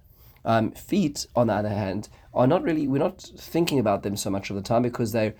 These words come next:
mechanically doing what it is that we need. In fact, the word for habit in Hebrew is hergel, from the word regel. Um, they are on the lower half of the body, they're much more the physical, grounded part of the body, less connected to, to the brain, to the heart, to the feelings, the thought process.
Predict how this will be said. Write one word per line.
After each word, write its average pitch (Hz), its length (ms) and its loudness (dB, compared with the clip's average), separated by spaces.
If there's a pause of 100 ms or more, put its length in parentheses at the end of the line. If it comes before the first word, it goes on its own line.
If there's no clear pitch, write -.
(240)
mechanically 139 560 0
doing 113 240 2
what 110 180 2
it 104 80 -2
is 85 160 -6
that 101 80 -2
we 104 80 0
need. 131 180 2
In 101 100 -6
fact, 107 220 -4
the 107 80 -2
word 113 140 0
for 101 140 -6
habit 135 280 2
in 98 100 -4
Hebrew 101 260 0
is 101 140 -4 (120)
hergel, 107 420 -2
from 98 140 -6
the 98 40 -4
word 95 280 -4 (240)
regel. 117 440 0 (560)
Um, 117 160 6 (120)
they 123 100 6
are 117 80 6
on 113 100 2
the 117 80 4 (180)
lower 139 280 6 (260)
half 120 240 2
of 107 60 -8
the 104 100 -4
body, 104 380 0 (200)
they're 104 200 -2
much 107 140 -2
more 113 100 2
the 104 80 -2
physical, 120 460 2
grounded 110 540 2
part 117 180 4
of 110 60 -2
the 110 60 -2 (100)
body, 139 160 0
less 117 200 -2
connected 117 420 -4
to, - 180 -12
to - 100 -12
the 87 160 -8
brain, 107 420 2
to - 100 -18
the 87 180 -10
heart, 113 240 2
to - 80 -8
the 90 140 -10
feelings, 107 280 -2
the - 180 -12
thought 117 180 -2
process. 123 560 -2